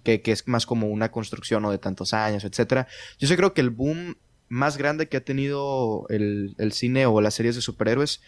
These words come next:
sí son a partir de, eh, a partir de Iron Man, a pesar de que, pues bueno, ya desde entonces teníamos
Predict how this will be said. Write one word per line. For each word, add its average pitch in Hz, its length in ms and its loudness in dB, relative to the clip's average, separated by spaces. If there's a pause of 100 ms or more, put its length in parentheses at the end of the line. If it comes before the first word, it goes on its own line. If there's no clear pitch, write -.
(260)
sí - 240 0
son 135 480 4 (100)
a 117 140 -2
partir 117 420 0
de, 120 420 2 (100)
eh, 95 540 -4
a 107 120 0
partir 110 260 0
de 117 200 4
Iron 143 160 2
Man, 165 200 -2 (320)
a 131 220 0
pesar 139 460 2
de 143 120 -2
que, 135 140 -4
pues 107 180 -6
bueno, 110 220 -2
ya 113 380 2
desde 110 220 0
entonces 104 340 -6
teníamos 101 640 -6